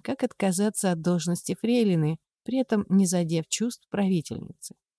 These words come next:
Сегодня же, идя по зеркальной галерее Анфальма к покоям Франсуазы Алайет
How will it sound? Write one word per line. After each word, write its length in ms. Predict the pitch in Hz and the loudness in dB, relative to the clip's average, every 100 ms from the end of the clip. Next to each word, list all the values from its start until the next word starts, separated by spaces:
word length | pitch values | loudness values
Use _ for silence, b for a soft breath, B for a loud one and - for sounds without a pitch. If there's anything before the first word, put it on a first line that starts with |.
| _ _ _ _ - | _ _ _ _ -4
Сегодня 360 | 214 240 277 226 | 0 2 4 4
же, 180 | 190 170 | 4 2
идя 300 | 185 226 254 | 0 0 4
по 100 | 202 | 4
зеркальной 480 | 190 180 214 202 | 2 0 2 2
галерее 680 | 180 175 175 180 214 214 170 | 2 2 2 4 6 6 4
Анфальма 680 | - 175 - 214 233 208 165 - | 4 0 2 2 4 4 2 -2
к 100 | - | -6
покоям 460 | 175 - 233 214 | -6 0 2 2
Франсуазы 680 | - 185 180 185 175 170 160 - | 0 0 0 0 0 0 0 -2
Алайет 560 | 175 170 160 170 175 | -2 -2 0 0 0